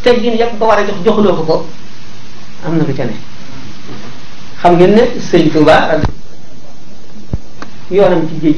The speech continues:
gi am na nit ñoo xam ne ñàkke nañ ko teggin ba lool, te Sëñ Tuubaa léppam njariñ la. Waa ji nga xam ne moo buddi woon jàkka ja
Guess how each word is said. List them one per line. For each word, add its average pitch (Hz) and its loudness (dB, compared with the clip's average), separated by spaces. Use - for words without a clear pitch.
gi 156 -2
am 220 4
na 202 4
nit 185 2
ñoo 160 2
xam 156 2
ne 165 6
ñàkke 202 2
nañ 175 0
ko 165 2
teggin 160 0
ba 147 0
lool, 151 2
te 151 -4
Sëñ 180 2
Tuubaa 170 4
léppam 202 0
njariñ 143 2
la. 117 -2
Waa 214 6
ji 233 2
nga 254 4
xam 247 4
ne 233 4
moo 220 4
buddi 196 2
woon 185 6
jàkka 180 2
ja 139 0